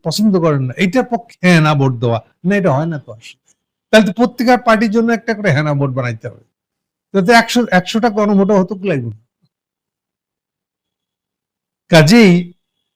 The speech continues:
note of dissent নিয়ে কোনো গণভোট হয় না। এটা হচ্ছে কনস্টিটিউশনাল আর্গুমেন্ট, লজিক্যাল বা লিগ্যাল আর্গুমেন্ট। তাহলে লিগ্যাল আর্গুমেন্টের দিকটা আপনি খেয়াল করছেন না।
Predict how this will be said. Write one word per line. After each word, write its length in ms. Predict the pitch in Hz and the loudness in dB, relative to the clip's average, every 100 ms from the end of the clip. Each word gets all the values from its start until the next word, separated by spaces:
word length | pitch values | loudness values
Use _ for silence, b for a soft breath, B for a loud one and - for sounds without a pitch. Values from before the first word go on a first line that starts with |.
| _ _ _ _ _ _ _ - | _ _ _ _ _ _ _ 0
note 260 | 156 214 | 2 4
of 100 | - 208 | 4 4
dissent 380 | 208 - 240 233 | 2 2 0 2
নিয়ে 160 | 240 233 | 0 -2
কোনো 220 | 214 185 135 | -4 -4 -4
গণভোট 420 | 147 151 131 117 | -4 -4 -6 -10
হয় 140 | 107 | -14
না। 100 | 107 - _ _ _ _ _ _ _ _ _ _ _ _ _ _ _ - | -14 -20 _ _ _ _ _ _ _ _ _ _ _ _ _ _ _ -4
এটা 240 | 160 190 | 0 2
হচ্ছে 220 | 190 220 220 - _ _ _ _ _ _ _ - | 2 0 -4 -6 _ _ _ _ _ _ _ -2
কনস্টিটিউশনাল 800 | 180 196 - 208 202 - 165 120 | 2 2 2 -2 -2 -4 -8 -8
আর্গুমেন্ট, 420 | 110 104 110 110 _ _ _ _ _ _ _ _ _ _ _ - | -10 -16 _ _ _ _ _ _ _ _ _ _ _ _ _ -4
লজিক্যাল 640 | 131 151 151 175 180 190 | 2 2 2 -2 -4 -6
বা 160 | 156 120 | -6 -4
লিগ্যাল 420 | 123 147 160 143 | 0 2 2 2
আর্গুমেন্ট। 480 | 110 101 101 101 _ _ _ _ _ _ _ _ _ _ _ _ _ _ _ _ _ _ | 0 -6 -16 -16 _ _ _ _ _ _ _ _ _ _ _ _ _ _ _ _ _ _
তাহলে 200 | 202 190 | 4 6
লিগ্যাল 300 | 185 202 269 | 8 6 6
আর্গুমেন্টের 580 | 262 233 208 240 233 202 | 6 4 0 -4 -4 -6
দিকটা 240 | 220 - 202 | -8 -8 -6
আপনি 180 | 196 | -6
খেয়াল 240 | 190 180 151 | -6 -6 -6
করছেন 340 | 123 - 117 | -10 -12 -10
না। 200 | 107 107 | -10 -14